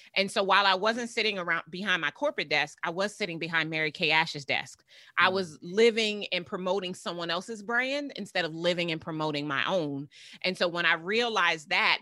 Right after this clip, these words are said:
Speaker 1: that was when I took the steps to start my own company. And I did. I, I floundered and flustered, and it was really, really bad. And it got really bad really fast. And I ended up having to go back to work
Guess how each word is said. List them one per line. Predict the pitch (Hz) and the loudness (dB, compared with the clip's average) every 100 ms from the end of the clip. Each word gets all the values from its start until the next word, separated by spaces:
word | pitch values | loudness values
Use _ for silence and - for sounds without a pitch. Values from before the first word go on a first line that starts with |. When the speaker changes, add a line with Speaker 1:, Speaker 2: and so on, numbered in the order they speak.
| 147 | 4
Speaker 1:
that | 170 185 | 4 4
was | 196 185 | 0 -6
when | 170 | -4
I | 147 | -4
took | - 196 | -4 -12
the | 160 | -12
steps | - 170 - - | -6 -2 -2 -6
to | 160 | -12
start | - 143 - | -2 -2 0
my | 139 - | -4 -4
own | 151 170 220 | -6 -6 -4
company. | 262 262 285 294 294 285 _ _ _ - | -4 -4 -4 -4 -6 -10 _ _ _ 0
And | 190 190 | 4 6
I | 190 | 4
did. | 190 185 151 | 4 2 4
I, | 170 - | 2 2
I | 180 | 0
floundered | - 196 185 190 190 | 0 0 2 0 -2
and | 170 185 | -2 -4
flustered, | 196 180 - 180 180 - | -4 -4 -4 -4 -2 -4
and | 165 | -4
it | 170 | -6
was | 185 156 | -8 -10
really, | 151 180 180 | -4 -2 -2
really | 180 175 | -2 -4
bad. | 160 151 160 185 240 254 247 _ | 0 4 4 2 0 -4 -12 _
And | 175 | -2
it | 185 | 2
got | 160 151 | 2 2
really | 165 190 202 | -4 -6 -2
bad | 196 185 185 170 | 2 4 4 2
really | 175 190 190 | -2 -4 -2
fast. | 185 165 170 208 - - | 2 4 2 0 -4 -4
And | 175 | 0
I | 160 | 0
ended | 165 | 0
up | 165 | -2
having | 185 160 160 | 0 -2 -2
to | 147 | -8
go | 135 165 | -4 -4
back | 165 147 - | 0 -2 -2
to | - 170 | -8 -4
work | 190 349 247 - | 0 0 0 -8